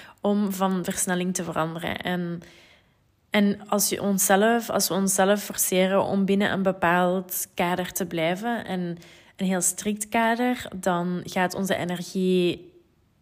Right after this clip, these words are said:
tegen ons beginnen werken. En dan gaat er heel veel frustratie, eh, spelen. En frustratie is, de, is altijd de indicatie voor een manifesting generator en een generator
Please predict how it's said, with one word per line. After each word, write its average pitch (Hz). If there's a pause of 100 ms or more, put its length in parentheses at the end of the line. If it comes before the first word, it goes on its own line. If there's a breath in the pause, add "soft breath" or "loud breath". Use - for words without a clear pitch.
(120)
tegen 165
ons 170
beginnen 156
werken. -
En -
dan 180
gaat 170
er -
heel 190
veel 185
frustratie, - (440 loud breath)
eh, 151 (420)
spelen. -
En 165
frustratie 170
is, 170
de, 160
is 170
altijd 175
de -
indicatie 170
voor 170
een 165
manifesting 165
generator 170
en 196
een 175
generator 175